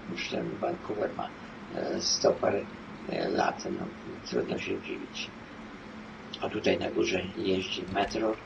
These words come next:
tutaj nie jest, nie jest ta ulica, to jest, e, tutaj tą trasą jeździ metro. Tak jak, e, już kiedyś nieraz mówiłem, metro tutaj w Vancouver ma cztery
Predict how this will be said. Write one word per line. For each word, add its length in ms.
tutaj 360
nie 100
jest, 220
nie 100
jest 220
ta 100
ulica, 480
to 100
jest, 380
e, 160
tutaj 360
tą 200
trasą 500
jeździ 560
metro. 400
Tak 160
jak, 260
e, 240
już 440
kiedyś 420
nieraz 380
mówiłem, 400
metro 400
tutaj 380
w 120
Vancouver 640
ma 160
cztery 580